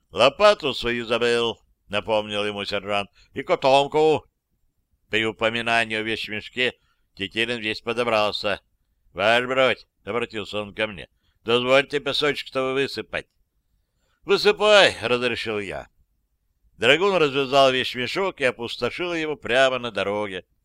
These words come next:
Потом, приняв строевую стойку, выпалил: «Разрешите идти, ваш бродь?» «Иди», —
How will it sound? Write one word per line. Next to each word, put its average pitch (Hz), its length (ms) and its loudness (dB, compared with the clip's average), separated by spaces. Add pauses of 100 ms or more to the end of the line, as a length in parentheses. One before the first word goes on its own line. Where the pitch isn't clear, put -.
(460)
Потом, 214 340 4
приняв 143 480 0
строевую 117 480 -2
стойку, 165 480 -6
выпалил: 113 560 -4 (500)
«Разрешите 185 800 4
идти, 202 300 2
ваш 185 200 4
бродь?» 180 460 -2 (880)
«Иди», — 165 520 2